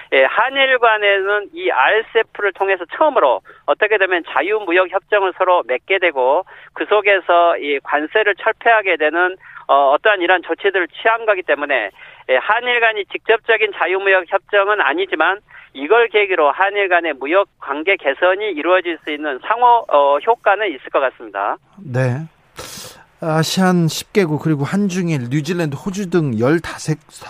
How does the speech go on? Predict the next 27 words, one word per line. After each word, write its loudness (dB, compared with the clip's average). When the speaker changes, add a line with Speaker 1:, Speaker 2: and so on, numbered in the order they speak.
Speaker 2:
다섯 -4
개국이 -4
지금 -6
세계 0
최대 -2
규모의 0
자유무역 -2
협정을 -4
맺었습니다. -6
이 -2
내용은 0
잠시 0
후에 0
김은지 0
기자하고 -6
다시 -12
살펴보겠습니다. -8
어, 2
저는 2
이거 2
걱정되는 0
건데요. -2
방사능 4
오염수, 2
후쿠시마 0
방사능 2
오염수 2